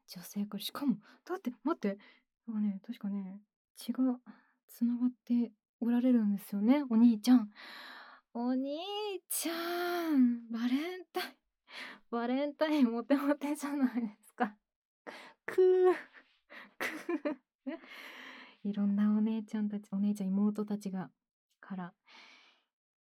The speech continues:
どんだけ徳を積んだらこんな家族になるんだろう。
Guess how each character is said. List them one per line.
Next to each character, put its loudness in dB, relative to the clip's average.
ど -2
ん 0
だ -2
け -8
徳 0
を 4
積 -2
ん 6
だ 4
ら 0
こ -2
ん 0
な -2
家 -6
族 -2
に 2
な 2
る -2
ん 4
だ -4
ろ 0
う。 -12